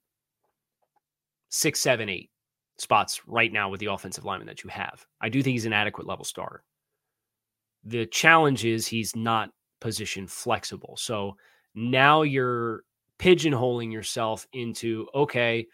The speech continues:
are you gonna sign him to exclusively be the backup left guard for Isaiah Wynn? And then in any situation,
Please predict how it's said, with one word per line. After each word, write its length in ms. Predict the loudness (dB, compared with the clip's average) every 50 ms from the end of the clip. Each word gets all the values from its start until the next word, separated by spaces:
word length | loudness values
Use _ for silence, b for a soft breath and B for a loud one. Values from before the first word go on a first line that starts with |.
| b b b b b -8
are 80 | -4 -2
you 160 | 0 2 2
gonna 140 | 2 2 0
sign 280 | 2 4 4 4 4
him 160 | 2 0 -2 -2
to 120 | -4 -4
exclusively 720 | -4 -4 -6 -8 -4 -2 0 0 0 -2 -4 -2 -2 -2 0
be 160 | 0 0 0
the 100 | 0 0
backup 420 | 2 4 4 4 4 2 -2 -4
left 260 | -2 -2 -2 -2 -2
guard 260 | -2 0 0 0 0 -2
for 120 | 0 0
Isaiah 360 | 0 2 2 0 0 0 0
Wynn? 380 | 0 -2 -2 -2 -2 -2 -4 -8 _ _ _ _ _ _ _
And 100 | -10 -8
then 140 | -8 -8 -8
in 100 | -10 -10
any 240 | -8 -4 -2 0 0
situation, 520 | 0 -2 -4 -4 -2 2 2 2 2 2